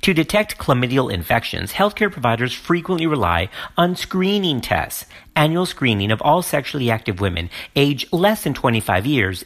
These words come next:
is recommended by the C D C and A cog, as is screening of older women considered at high risk for infection. Although chlamydia incidence might be higher in some women age greater than twenty-five years,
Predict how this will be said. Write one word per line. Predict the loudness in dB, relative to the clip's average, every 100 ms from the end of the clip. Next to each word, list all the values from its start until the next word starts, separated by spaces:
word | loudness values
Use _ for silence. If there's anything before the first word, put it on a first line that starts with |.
| 0
is | 2 2
recommended | 2 2 0 -2 0 -2 -4 -12 0
by | 2
the | 2
C | 0 0
D | 0
C | 0 0 2 2
and | 2 2
A | 2 0
cog, | 0 0 -2 -8 -14 -4 2
as | 2 2
is | 0 -2
screening | -2 0 2 2 0 0
of | 0 0 2
older | 2 2 0
women | 2 2 0 -2
considered | -2 -2 0 2 2
at | 0
high | 0
risk | 0 0 -2 -4
for | -4 -4
infection. | -2 0 0 0 -10 -12 -12 -12 0
Although | 2 2 0
chlamydia | -2 -2 0 0 0 0 0
incidence | -2 -2 -2 -2 -2 -2
might | 0 0
be | -2 -2
higher | 0 0 2 4 2
in | 0 -4
some | -4 2 2 2
women | 0 0
age | 0 -2 0
greater | -2 -2
than | -2
twenty-five | -6 -4 -4 -2 -2 0
years, | 2 4 2 -2